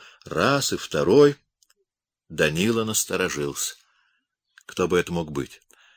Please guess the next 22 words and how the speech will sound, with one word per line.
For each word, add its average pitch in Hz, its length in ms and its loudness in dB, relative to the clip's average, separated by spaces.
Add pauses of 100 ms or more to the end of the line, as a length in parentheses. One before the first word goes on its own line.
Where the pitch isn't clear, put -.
(140)
«Юрко», 131 540 4 (520)
уверенно 92 560 6
ответила 90 460 4
девушка, 139 520 4
и 101 160 -2
в 82 80 2
уголках 85 540 2
ее 78 200 2
губ 127 260 0 (280)
пробилось 82 540 2
превосходство. - 800 -4 (600)
«Откуда 90 380 -4
ты 85 160 -6
знаешь?» 73 480 -8 (840)
«А 143 120 4
он 185 160 6
тихо 175 280 4
не 165 100 4
умеет. 95 520 2 (680)
Так 147 260 6
гребет, 135 420 8
словно 135 480 6